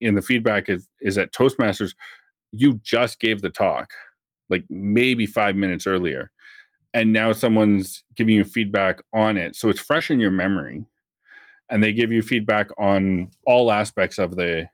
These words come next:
of the talk. Uh, I've only been there really since, uh,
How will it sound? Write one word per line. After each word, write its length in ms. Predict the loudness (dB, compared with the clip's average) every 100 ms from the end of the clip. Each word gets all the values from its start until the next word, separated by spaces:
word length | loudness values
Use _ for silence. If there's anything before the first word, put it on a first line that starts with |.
| _ _ _ -4
of 140 | -4
the 80 | -4
talk. 380 | -2 -4 -4 -12 _ _ _ _
Uh, 240 | -6 -4 -6 _ _ -4
I've 280 | 0 0 -4 -6
only 280 | 2 4 4
been 240 | 2 2 2
there 180 | 2
really 280 | 2 2 0
since, 720 | -2 -2 -2 -2 -6 -14 -16 _ _ _ _ -4
uh, 240 | -2